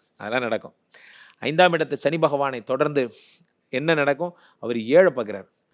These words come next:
ஏழை பார்க்கும்போது காதல். அப்போ விருச்சிக ராசிக்காரர்களுக்கு காதல் வரப்போகிறதா? அடடா, என்ன ஒரு விந்தை, என்ன ஒரு விந்தை, உங்களுக்கு காதல் வருதா அப்படிங்கிற மாதிரி, "முரட்டாளாச்சே நீங்கெல்லாம்"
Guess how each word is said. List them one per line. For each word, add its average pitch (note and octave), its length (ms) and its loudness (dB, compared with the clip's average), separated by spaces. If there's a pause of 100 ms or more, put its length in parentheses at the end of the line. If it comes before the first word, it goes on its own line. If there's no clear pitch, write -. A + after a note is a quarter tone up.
ஏழை F#3 320 10
பார்க்கும்போது C#3+ 500 2
காதல். C3+ 460 4 (380)
அப்போ A#2+ 280 -6
விருச்சிக G3+ 480 8
ராசிக்காரர்களுக்கு D#3+ 800 -2
காதல் F#3 420 6
வரப்போகிறதா? A#2 580 0 (340)
அடடா, C3+ 600 8
என்ன A#2+ 240 0
ஒரு D3 160 6
விந்தை, E3+ 380 0 (720)
என்ன G#2 220 -10
ஒரு D#3 140 2
விந்தை, F#3+ 400 0 (160)
உங்களுக்கு C3+ 280 -2
காதல் D3 300 4
வருதா D3 380 4 (380)
அப்படிங்கிற C3 340 0
மாதிரி, C#3 220 -4
"முரட்டாளாச்சே E3+ 680 4
நீங்கெல்லாம்" F3 500 4